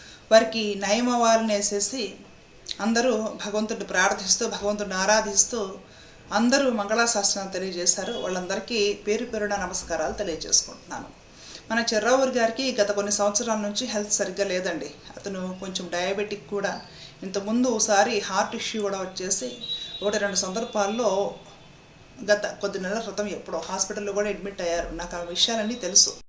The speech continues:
ఈ సోషల్ మీడియాలోకి వచ్చి ధర్మ పోరాటం చేయడం మొదలుపెట్టిన తర్వాత ఈ స్ట్రెస్, స్ట్రెయిన్ అవ్వడం బాగా ఎక్కువైపోయిందనమాట. రకరకాల బెదిరింపు కాల్స్ రావడము, ఆ, బెదిరింపు WhatsApp చాట్లు.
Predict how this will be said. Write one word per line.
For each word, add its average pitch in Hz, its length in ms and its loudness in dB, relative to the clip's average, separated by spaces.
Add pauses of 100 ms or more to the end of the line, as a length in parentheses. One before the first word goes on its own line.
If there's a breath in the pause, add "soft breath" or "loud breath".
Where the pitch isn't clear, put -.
(140)
ఈ 247 100 4
సోషల్ 254 380 4
మీడియాలోకి 269 400 2
వచ్చి 226 520 0
ధర్మ 220 200 2
పోరాటం 233 520 2
చేయడం 214 240 0
మొదలుపెట్టిన 208 460 -4
తర్వాత 185 680 0
ఈ 233 40 -4
స్ట్రెస్, - 600 4 (320)
స్ట్రెయిన్ 226 400 4
అవ్వడం 214 260 4
బాగా 185 400 0
ఎక్కువైపోయిందనమాట. 196 1160 -4
రకరకాల 190 400 -2
బెదిరింపు 208 460 -2
కాల్స్ 190 320 -2
రావడము, 170 460 -2 (760 loud breath)
ఆ, 208 80 4
బెదిరింపు 226 520 2
WhatsApp 202 640 2
చాట్లు. 175 320 -4